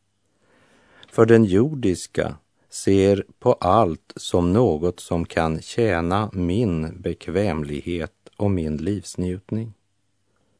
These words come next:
Girigheten står mycket centralt i den här uppräkningen som vi möter i kapitel tre.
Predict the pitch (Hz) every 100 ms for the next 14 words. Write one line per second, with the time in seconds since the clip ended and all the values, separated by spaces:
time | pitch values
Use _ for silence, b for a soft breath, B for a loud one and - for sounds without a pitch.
0 | _ _ _ _ _ _ _ - 117 123
1 | 117 80 76 73 73 - 131 135 - 107
2 | 98 95 92 90 92 107 135 - 82 -
3 | 95 110 - 92 85 120 160 80 78 -
4 | - 104 80 87 95 85 73 73 - 117
5 | _ 78 76 73 - - 87 85 78 76
6 | - 95 95 95 98 92 85 107 95 -
7 | 80 78 - 92 82 - - 87 - 90
8 | 98 107